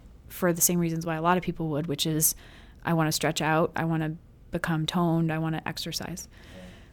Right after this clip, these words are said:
Speaker 1: Then again, when I started getting into the more meditative aspects of yoga and actually hearing from people that live that lifestyle and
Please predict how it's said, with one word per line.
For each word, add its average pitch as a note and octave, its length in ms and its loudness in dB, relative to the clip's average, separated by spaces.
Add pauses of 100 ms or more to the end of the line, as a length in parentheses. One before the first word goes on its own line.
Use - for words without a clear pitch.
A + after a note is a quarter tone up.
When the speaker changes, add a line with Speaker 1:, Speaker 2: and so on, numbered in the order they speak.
(680)
Speaker 1:
Then G3 180 8
again, E3+ 260 4
when D3+ 100 0
I D#3+ 60 2
started E3 320 2
getting D#3+ 200 2
into D#3+ 180 0
the E3+ 60 -2
more D#3 100 -2
meditative F#3+ 500 4
aspects E3 420 -2
of E3+ 120 -4
yoga D#3+ 200 -2
and D#3+ 140 -2
actually D#3+ 320 -2
hearing E3+ 340 2
from E3 200 -2
people D#3 340 -4
that D#3+ 320 -4 (640)
live F3 380 4
that E3 180 2
lifestyle D#3+ 520 -2
and D#3 380 -4